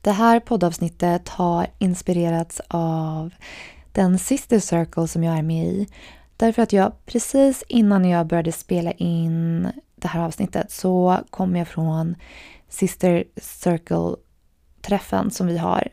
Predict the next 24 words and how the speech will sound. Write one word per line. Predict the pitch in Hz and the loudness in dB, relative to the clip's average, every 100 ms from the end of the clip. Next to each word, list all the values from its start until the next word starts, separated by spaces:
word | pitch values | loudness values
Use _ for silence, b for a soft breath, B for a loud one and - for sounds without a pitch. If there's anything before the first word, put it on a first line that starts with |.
| _ | _
varje | 185 175 170 | -2 -2 -2
vecka. | 175 - - 190 - B B B B - | -6 -6 -6 -6 -12 B B B B -2
Och | 220 220 226 220 - _ _ - | 2 6 6 4 0 _ _ -16
den | 226 226 | 0 2
här | 226 294 | 4 2
systercirkeln | 277 262 - 185 180 - 220 - 170 | 2 -2 0 0 2 2 0 0 -2
då, | 156 165 - | 0 -2 -2
den | - 214 | 0 2
har | 214 | 2
jag | 185 | 2
varit | 185 180 | 2 2
med | 175 170 165 165 | 2 2 0 -2
i | - 170 165 160 156 165 - - | -4 -2 0 0 -2 -6 -10 -12
flera | - 190 180 196 185 175 170 - | -4 0 2 2 2 2 -2 -4
år. | - - - - - B B B B B B | -6 -6 -8 -8 -14 B B B B B B
Och | 220 208 214 214 - | 2 4 4 2 0
med | - 247 | 4 6
lite | 262 269 269 | 8 4 0
sådär | 254 233 208 - | 4 6 6 4
uppehåll | 226 - 208 202 202 | -4 -2 2 4 2
i | 202 | 0
perioder | - 190 185 180 180 | 0 -2 0 0 0
beroende | 180 180 180 175 | 0 0 2 0
på | 175 - 175 170 175 175 | -4 -4 -2 0 0 0